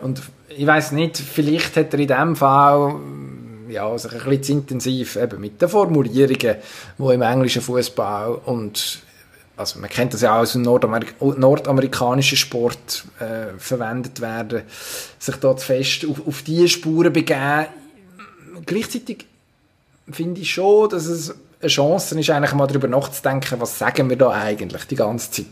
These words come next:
Also es, eben, im Sport ist man, also ich glaube, es ist ein bisschen besser geworden, aber es gibt furchtbar viele Metaphern, die sich mit,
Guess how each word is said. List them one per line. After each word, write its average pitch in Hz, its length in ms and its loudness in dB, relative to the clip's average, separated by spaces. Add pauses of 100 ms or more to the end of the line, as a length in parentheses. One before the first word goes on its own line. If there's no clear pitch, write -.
(100)
Also 120 180 -2
es, 117 120 -2
eben, 120 220 2 (380)
im 135 140 2
Sport 135 520 2 (800)
ist 135 200 0
man, 120 680 -2
also 107 160 -6
ich 117 40 -6
glaube, 127 240 4
es 120 60 -2
ist 131 100 -2
ein - 40 -4
bisschen 143 120 2
besser 175 320 4
geworden, 170 500 6
aber 135 200 2
es 147 120 0
gibt 151 160 -6
furchtbar 139 720 2
viele 123 200 0
Metaphern, 110 1000 -2
die 113 120 -6
sich 113 240 -8
mit, 117 440 -8